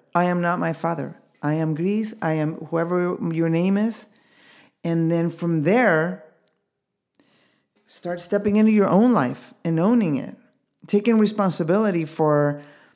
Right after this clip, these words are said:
you know, whoever you've been blaming and then turning it back to you and doing the work, going to the therapy session, going to the circles and sharing, going to meetings if you need to go to meetings,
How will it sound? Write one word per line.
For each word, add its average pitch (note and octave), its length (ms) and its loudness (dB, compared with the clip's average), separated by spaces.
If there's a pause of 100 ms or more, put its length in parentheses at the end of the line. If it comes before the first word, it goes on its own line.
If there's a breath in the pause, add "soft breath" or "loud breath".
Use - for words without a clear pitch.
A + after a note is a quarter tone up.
(140)
you D#3+ 140 -4
know, C#3+ 520 0
whoever F#3+ 340 2
you've E3+ 200 -4
been D#3+ 180 0
blaming D#3 540 0
and D3+ 200 0
then D3 260 -2
turning F3+ 300 -4
it E3+ 80 -4
back D#3+ 200 -2
to D#3 100 -10
you E3 420 -4 (200)
and C#3+ 200 0
doing F3 280 2
the F3+ 100 2
work, A3+ 500 -2 (420 soft breath)
going C#3+ 340 0
to F3 60 0
the G3 120 -4
therapy - 560 -2 (340 soft breath)
session, - 540 -10 (800 soft breath)
going D3 260 2
to E3 80 0
the F#3 80 -2
circles F3+ 480 -2
and C3+ 240 -2
sharing, A3 460 -4
going C3+ 320 -4
to E3+ 80 -2
meetings G#3 360 2
if D3+ 100 -6
you D3+ 60 -2
need D3 180 0
to C#3+ 100 -4
go C#3 120 -2
to D3 100 -2
meetings, D#3 520 -2